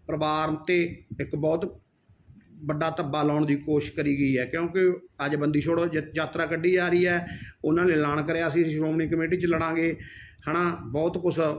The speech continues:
ਹੋਰ ਐਲਾਨ ਕਰੇ ਸੀ, ਤਾਂ ਉਸ ਨੂੰ ਢਾਹ ਲਾਉਣ ਲਈ ਇਹ ਕੁਛ ਕਰਿਆ ਜਾ ਰਿਹਾ ਹੈ। ਖਬਰ ਹੈ ਯਾਰ,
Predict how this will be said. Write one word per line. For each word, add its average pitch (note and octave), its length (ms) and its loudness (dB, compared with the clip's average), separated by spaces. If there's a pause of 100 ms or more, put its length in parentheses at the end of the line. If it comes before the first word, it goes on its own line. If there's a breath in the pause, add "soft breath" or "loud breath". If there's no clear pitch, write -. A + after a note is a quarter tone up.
(200)
ਹੋਰ D#3 160 4
ਐਲਾਨ D#3+ 280 0
ਕਰੇ E3 240 0
ਸੀ, E3+ 220 2
ਤਾਂ E3+ 360 -2
ਉਸ E3+ 460 0
ਨੂੰ F3 320 4
ਢਾਹ C#3+ 220 0
ਲਾਉਣ E3+ 320 4
ਲਈ F3 340 4 (300 loud breath)
ਇਹ F3 100 0
ਕੁਛ F3 140 -2 (100)
ਕਰਿਆ D3 260 0
ਜਾ D3+ 200 0
ਰਿਹਾ D#3+ 220 0
ਹੈ। E3+ 120 -4 (360 loud breath)
ਖਬਰ F#3 240 0
ਹੈ G#3+ 120 4
ਯਾਰ, F#3+ 360 0